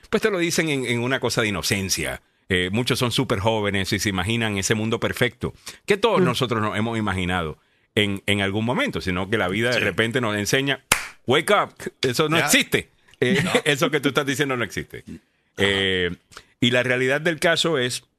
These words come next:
Speaker 1: que si pueden ut-, eh, yo se lo dije a, a,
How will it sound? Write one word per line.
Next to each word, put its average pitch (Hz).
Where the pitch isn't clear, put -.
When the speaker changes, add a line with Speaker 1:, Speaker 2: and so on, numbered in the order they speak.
Speaker 1:
que 110
si 123
pueden 143
ut-, -
eh, 113
yo 190
se 285
lo 262
dije 151
a, 98
a, 78